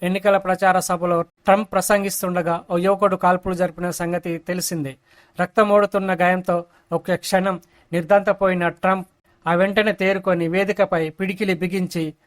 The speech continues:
"ఫైట్" అంటూ నినదీస్తున్న సమయంలో తీసిన ఫోటో నెట్టింట్లో విపరీతంగా చక్కర్లు కొట్టింది. ఆ దృశ్యాన్ని ఆయన కవర్ పేజీపై వాడారు. అప్పటి జర్మనీ ఛాన్సలర్ ఏంజెలా మార్కెల్,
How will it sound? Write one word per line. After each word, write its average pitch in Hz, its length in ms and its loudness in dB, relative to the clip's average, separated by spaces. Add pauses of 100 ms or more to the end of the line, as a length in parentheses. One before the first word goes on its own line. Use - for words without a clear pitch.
(140)
"ఫైట్" 208 280 2
అంటూ 175 440 -2
నినదీస్తున్న 185 600 -4
సమయంలో 185 500 0
తీసిన 170 360 -6
ఫోటో 165 420 -4 (320)
నెట్టింట్లో 175 500 -2
విపరీతంగా 175 600 -4 (120)
చక్కర్లు 165 300 -4
కొట్టింది. - 460 -8
ఆ 180 40 0
దృశ్యాన్ని 202 480 0
ఆయన 180 280 0
కవర్ 185 300 4
పేజీపై 185 420 -2
వాడారు. 147 440 0 (380)
అప్పటి 190 340 0
జర్మనీ 185 440 2
ఛాన్సలర్ 180 540 0 (380)
ఏంజెలా 190 400 4
మార్కెల్, 180 500 0